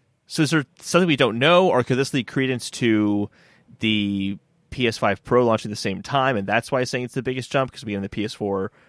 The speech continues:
P-, sorry, P S five Pro at the same time as the regular P S five? Like,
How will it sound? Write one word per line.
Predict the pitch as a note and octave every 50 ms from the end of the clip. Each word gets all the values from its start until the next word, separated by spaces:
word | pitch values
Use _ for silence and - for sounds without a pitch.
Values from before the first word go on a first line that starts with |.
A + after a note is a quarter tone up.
| _ _ _ _ -
P-, | -
sorry, | - - A2+ G2
P | - A#2+ A2+
S | G2+ -
five | - G2+ G2 -
Pro | - A#2 G#2+
at | G2+ -
the | G2+
same | - - G2+ F#2 - -
time | - - - E3 E3+ F3 E3+ E3+
as | D3
the | - D3
regular | C#3+ D3 D3 C#3
P | - D3+ C#3+
S | C#3 - -
five? | - D3+ D3 D3 C#3+ C#3+ C#3+ C#3+ C#3+ C3+ -
Like, | A2+ G#2 G#2 G2+ G2+ -